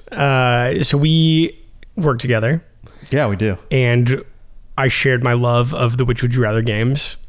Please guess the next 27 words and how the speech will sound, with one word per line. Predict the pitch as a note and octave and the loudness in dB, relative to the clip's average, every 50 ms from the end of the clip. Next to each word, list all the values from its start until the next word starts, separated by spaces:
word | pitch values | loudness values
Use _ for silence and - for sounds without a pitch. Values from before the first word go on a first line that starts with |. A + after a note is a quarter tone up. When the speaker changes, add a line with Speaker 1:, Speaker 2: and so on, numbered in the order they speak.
| - - - - - | -20 -20 -20 -12 -2
Speaker 1:
with | - C#3 D3 - - | 0 0 0 0 0
you. | B2 A#2 A#2 B2 C#3+ D#3 - - - - - - - - - - - - - - - - - - | 0 0 2 2 0 0 -2 -4 -10 -12 -12 -14 -14 -14 -14 -12 -14 -16 -18 -18 -18 -14 -4 0
And | C3 B2+ A#2+ A#2 A#2+ B2 B2 | 0 2 4 4 4 4 4
we | C#3 C#3 | 4 2
went | C#3 C3+ B2+ | 2 0 0
through | A#2+ C3+ B2 | 0 0 0
some | A2+ - C3 A#2+ A#2+ | 2 0 0 2 2
at | B2 B2 | 0 2
work, | B2+ A#2+ A2+ A#2+ B2+ B2 - - - - | 2 2 2 2 0 -2 -6 -10 -4 -2
and | C3 A#2+ A2+ A2+ | 0 2 2 2
that | A2+ A2+ A#2 | 2 0 0
was | A#2+ A#2 - | 0 0 0
kind | - B2 A#2 A#2 | 0 0 0 0
of | A2+ A#2 | 0 0
the | A#2+ A2+ | 0 0
idea | A2 A2 A2+ A2 A2+ G#2+ G#2+ G#2+ A2 A#2 | 0 0 0 0 0 0 0 0 0 -2
to | - - - - B2 A2+ A2 A2 A2 A2 A2 A2 - - - - | -4 -6 -6 -2 -2 0 0 0 -2 -2 -4 -4 -6 -10 -10 -6
do | C3 A#2+ A#2+ | -2 0 0
a | A#2+ | 0
podcast | B2+ - F3 F#3 - B2+ A2+ - - | 0 -2 -4 -2 -2 -4 -4 -4 -4
about | A#2 - G#2 - - | -8 -8 -8 -8 -10
it. | C3 - - - - - - - | -12 -14 -16 -20 -20 -20 -6 -2
Speaker 2:
Yeah, | D3+ D3 | -2 0
I | D3 | 2
gotta | D3+ D3+ - | 0 0 0
tell | - D#3 D#3 D#3 | 0 0 0 2
you, | C#3+ B2 A2+ G2+ | 2 2 0 -2